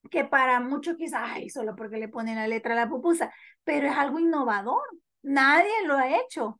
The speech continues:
Yo no lo había visto en otra pupusería. Yo lo he visto en esta. Métanse para que vean. Y realmente solo eso ya es como llama la atención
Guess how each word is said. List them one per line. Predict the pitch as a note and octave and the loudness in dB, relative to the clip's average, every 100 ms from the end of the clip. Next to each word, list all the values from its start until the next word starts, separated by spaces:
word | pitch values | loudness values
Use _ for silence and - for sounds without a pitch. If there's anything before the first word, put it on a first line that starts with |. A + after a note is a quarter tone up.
| _ | _
Yo | - A#3+ D4+ | -10 -2 0
no | A4+ | 2
lo | G4+ | 4
había | C4+ B3 | 4 2
visto | B3 C4+ B3 | 0 -4 -6
en | A#3+ | -4
otra | A#3 G#3+ | -4 -6
pupusería. | A3+ B3+ A3+ A3 D4 G#4+ F#4 - _ _ _ _ - | -6 -12 -6 0 2 2 0 -12 _ _ _ _ -2
Yo | C4 C#4 | 2 6
lo | E4 | 6
he | |
visto | E4+ G#4 A#4 | 6 2 0
en | F4 C#4+ | 0 2
esta. | A4 A#4+ - - | 0 -2 -12 -12
Métanse | B3 D4 D#4 G4 G4+ G4 | -6 -6 -2 -2 -2 0
para | E4+ D4+ | 0 0
que | C4+ A#3 | -2 -2
vean. | D4 E4 B3 C4+ _ _ _ _ | 0 0 -2 -8 _ _ _ _
Y | E4 D#4+ | -4 0
realmente | D4+ D4+ E4+ F4+ F#4+ - E4 | 2 2 2 0 -4 -6 0
solo | F#4+ F#4+ G#4 A4+ C5 | 4 6 8 8 6
eso | C5 A#4+ A#4+ _ | 4 0 0 _
ya | C#4+ E4 E4 F#4+ G#4 - - - | -2 6 8 8 8 6 -2 -4
es | D4 D4+ E4+ | 0 2 2
como | F#4+ F4+ D#4 A#3+ A3 | 2 4 4 2 0
llama | D4 C#4+ F4+ G#4 B4 A#4 _ | 4 4 4 4 2 0 _
la | - C#4+ | -2 0
atención | C#4+ C#4+ B3+ A#3+ - D4 F4 | 0 -4 -10 -10 0 4 4